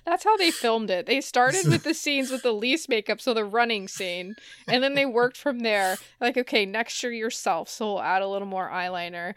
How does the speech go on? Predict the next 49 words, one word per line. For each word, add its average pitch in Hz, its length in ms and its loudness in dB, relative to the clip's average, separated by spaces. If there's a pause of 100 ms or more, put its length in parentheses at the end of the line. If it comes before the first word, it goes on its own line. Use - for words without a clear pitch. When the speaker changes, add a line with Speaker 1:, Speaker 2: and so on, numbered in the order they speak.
(260)
Speaker 1:
or 202 360 0 (120)
you're 214 280 2
the 220 120 0
waitress, 208 480 0 (240)
<laughs> - 280 -8
They, 254 180 2
and 262 220 2
then 247 160 0
they 233 140 4
ended 226 500 2
with 220 220 -2
the, 196 220 -2
uh, 170 240 2 (400)
the 180 440 -2 (420)
whatever 185 320 -2
she - 180 -6
was 165 140 -6
supposed - 320 -10
to - 80 -8
be, 175 160 -6
a 160 60 -8
model 156 580 -6
or 151 300 -8 (960)
Speaker 2:
I - 60 -2
Speaker 1:
I 196 120 2
don't 466 120 -2
know, 339 280 0
the 233 140 2
gang 254 280 6 (120)
member. 220 340 0 (140)
Is 247 120 -2
that - 120 2
what 330 140 -6
she, - 100 -6
what 247 240 -2
did 508 180 -2
you 440 100 -2
call 277 260 0
the 240 80 0
one 220 180 -4
when 220 100 -2
she's 254 280 -2
in 226 80 -2
the 208 80 -4
back 196 260 0
of 214 80 -6
the 180 80 -8
car? 139 460 -2 (200)
Speaker 2:
Zendaya. 127 720 -2